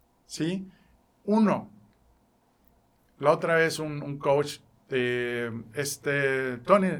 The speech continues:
Robbins, decía, "Por cada cosa negativa que me digas de una persona,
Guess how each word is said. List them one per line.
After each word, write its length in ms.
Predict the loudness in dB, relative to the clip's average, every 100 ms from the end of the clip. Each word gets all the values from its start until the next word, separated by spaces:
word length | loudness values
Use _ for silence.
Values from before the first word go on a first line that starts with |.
| -4
Robbins, 600 | -2 -2 -2 -6 -10 -16 _ -20 _ _ _ _
decía, 560 | 2 4 6 6 6 0 -20 _ _ _ -2
"Por 340 | 0 0 -4 2
cada 600 | 4 4 2 0 -2 -6 -20 _ _ 0
cosa 400 | 4 6 4 2
negativa 580 | 2 2 2 2 2
que 120 | 0 -6
me 140 | -4
digas 340 | 0 0 0
de 120 | -2 -4
una 260 | -2 -2
persona, 640 | -2 -2 0 0 0 -4